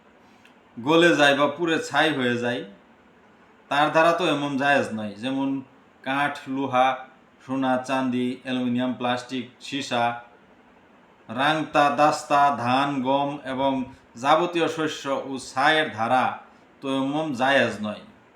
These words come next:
চুন এবং সোনোসেম যেহেতু মাটি জাতীয় বস্তু, তাই যে দেওয়ালে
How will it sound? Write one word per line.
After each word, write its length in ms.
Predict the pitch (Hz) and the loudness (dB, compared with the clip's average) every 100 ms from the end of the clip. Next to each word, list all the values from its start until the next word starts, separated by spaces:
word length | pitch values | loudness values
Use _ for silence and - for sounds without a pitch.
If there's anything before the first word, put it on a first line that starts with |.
| _ - - - - _ _ | _ -20 -20 -20 -20 _ _
চুন 280 | 202 220 208 | -6 -2 2
এবং 560 | 175 170 165 147 120 101 - _ _ _ _ _ _ _ _ _ _ - | 2 4 2 2 -2 -4 -14 _ _ _ _ _ _ _ _ _ _ -20
সোনোসেম 1000 | - 151 170 175 175 165 156 147 127 104 101 | -8 -4 -2 -2 -2 -2 0 2 0 -4 -8
যেহেতু 600 | 101 123 139 143 156 156 | -12 -6 -6 -4 -4 -4
মাটি 500 | 143 139 147 160 151 | -2 -2 -2 -2 -6
জাতীয় 480 | 131 135 135 135 131 131 - - _ 120 | -4 -6 -6 -6 -4 -4 -6 -16 _ -10
বস্তু, 380 | 120 120 127 113 | -8 -8 -8 -6
তাই 340 | 127 127 127 110 | 2 2 2 -4
যে 480 | 101 101 139 151 139 | -10 -6 -2 -2 0
দেওয়ালে 560 | 143 147 147 143 117 | 4 6 4 4 -2